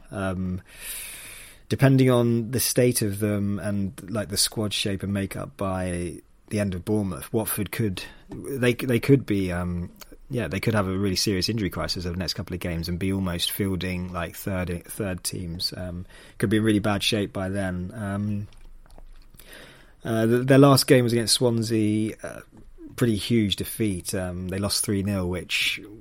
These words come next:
was really unflattering, I think. I think the game was far more even than that. I think Swansea had a little bit of that, a little bit of that maybe incisiveness, a little bit more quality through the thirds,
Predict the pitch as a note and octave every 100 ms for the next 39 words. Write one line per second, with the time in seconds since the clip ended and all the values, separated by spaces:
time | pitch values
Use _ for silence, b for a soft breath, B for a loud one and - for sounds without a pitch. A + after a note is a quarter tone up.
0 | B2+ G#2 G#2+ A2 G2 E2 F2 G2+ F2 F#2+
1 | E2+ E2 - E2 F#2 G2 F#2+ F#2 G2+ F#2+
2 | F#2 - G#2 F#2+ F#2 F2+ F2+ E2 E2+ F2
3 | F2 E2 D#2 - G#2 G2+ - A2+ G#2 F2+
4 | F#2+ F#2 F2 F2 F2 F2+ - - B B
5 | B B B B E4+ F3 E3+ C#3 A#2+ A2
6 | G#2+ G#2+ G#2 G#2+ G#2 G2 F#2+ G#2+ G2 G2
7 | G2 F#2+ G2+ F#2+ F#2 F#2+ - G#2+ F#2+ F2
8 | G2 F#2 - G2 F2+ - F#2+ F2+ -